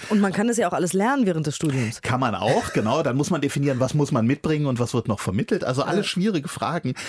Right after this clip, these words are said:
Speaker 2: Das heißt, die müssen erstmal innerhalb des Fachs, innerhalb aller Fächer im Grunde sehr viel diskutieren. Was wollen wir denn eigentlich testen am Anfang? Und, äh, naja, so ein Behelfsschritt auf dem Weg dahin ist, dass man sagt, okay, zum Beispiel bei der Medizin,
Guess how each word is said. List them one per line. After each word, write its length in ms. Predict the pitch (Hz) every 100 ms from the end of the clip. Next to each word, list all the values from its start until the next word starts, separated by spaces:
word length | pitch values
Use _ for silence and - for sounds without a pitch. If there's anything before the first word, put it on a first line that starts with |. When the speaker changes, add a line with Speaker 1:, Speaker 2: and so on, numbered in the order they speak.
| -
Speaker 2:
Das 160 | 110 143
heißt, 120 | 143
die 60 |
müssen 220 | 143 160 135
erstmal 240 | 123 156
innerhalb 240 | 160 165
des 120 | 151 -
Fachs, 300 | 190 185 -
innerhalb 340 | 113 110 -
aller 220 | 190 247
Fächer 320 | - 104 110
im 140 | 90 95
Grunde 320 | 104 110 117 - -
sehr 200 | - 127
viel 200 | - 156
diskutieren. 760 | 135 - - 117 - 190 135 175 - -
Was 300 | 104 127 -
wollen 320 | 143 151 156
wir 80 | 139
denn 160 | 135 127
eigentlich 320 | 131 139 -
testen 340 | 247 - -
am 100 | 92
Anfang? 480 | 87 92 104 135 151 - - _
Und, 400 | - 110 107 -
äh, 200 | 107 107
naja, 340 | 101 110 123 98
so 100 | 95
ein 80 | 87
Behelfsschritt 680 | 101 - 147 - - 147
auf 140 | - -
dem 160 | 104
Weg 160 | 107 117
dahin 260 | 90 95 120
ist, 140 | -
dass 120 | 113
man 80 | 104
sagt, 160 | 104 -
okay, 380 | - 120 131
zum 180 | 127 120
Beispiel 240 | 104 107 95
bei 140 | 92
der 100 | 92
Medizin, 480 | 87 90 - 151